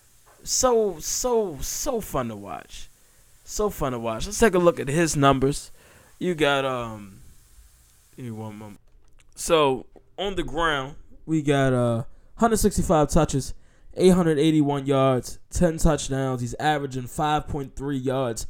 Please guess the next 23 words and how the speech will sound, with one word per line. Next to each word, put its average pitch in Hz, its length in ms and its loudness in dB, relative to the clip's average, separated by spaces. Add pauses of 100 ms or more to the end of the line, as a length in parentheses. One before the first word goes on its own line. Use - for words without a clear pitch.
(240)
per 143 240 2
carry. 135 520 2 (300)
And 131 120 -12
then 147 160 -2
on 139 120 -4
the 135 60 -4
receiving 156 640 -2
end, 143 140 0
we 135 60 -4
got 123 140 -2
forty-two 175 480 4
catches, 143 400 4
three 165 200 0
hundred 147 160 -2
sixty-three 135 480 -6
yards, 123 400 -4 (320)
three 151 140 0
touchdowns. 123 640 -4 (240)
And 156 100 -6
if 156 80 -4
you 170 100 -8
don't 202 260 -2
believe 151 880 -4